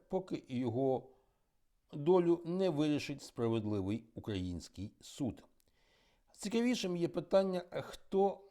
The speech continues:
таки може очолити такий уряд. Проблема у тому, що українці не дуже добре знають всіх голів депутатських фракцій та груп,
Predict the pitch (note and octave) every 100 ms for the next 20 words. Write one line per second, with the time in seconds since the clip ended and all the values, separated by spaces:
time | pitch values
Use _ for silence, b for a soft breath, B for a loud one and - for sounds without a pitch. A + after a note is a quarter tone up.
0 | A2+ - B2+ - D#3+ D#3+ C#3 D3 D#3+ E3
1 | C#3+ G#2 A2 A2 - D#3+ F#3 E3 A#2 -
2 | - D3 D3+ B2 D#2+ - b b b -
3 | C#3+ D#3 A3 G3 F3 D#3+ G3 F#3 D#3+ -
4 | - C3 D#3 F3+ - C#3 F3 E3 D#3+ C3+
5 | B2+ D#3 D#3 D3+ - - C3 A#2+ D#3 D#3
6 | C#3 - - D3+ A#2 G#2 B2+ C#3+ A2+ G#2+
7 | A2+ A2+ A#2 - G2+ - D#3+ F3 - D3
8 | - A2 G2+ D#3+ F#3+